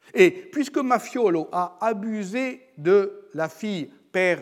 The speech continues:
volonta bestiale, c'est comme bestiale que je le punirai.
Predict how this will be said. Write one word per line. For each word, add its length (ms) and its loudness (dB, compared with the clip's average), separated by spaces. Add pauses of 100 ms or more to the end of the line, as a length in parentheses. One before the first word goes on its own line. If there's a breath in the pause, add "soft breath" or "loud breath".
volonta 720 -2
bestiale, 880 -8 (400 loud breath)
c'est 540 -4
comme 320 0
bestiale 1000 -2 (160)
que 100 -12
je 100 -12
le 120 -12
punirai. 560 -20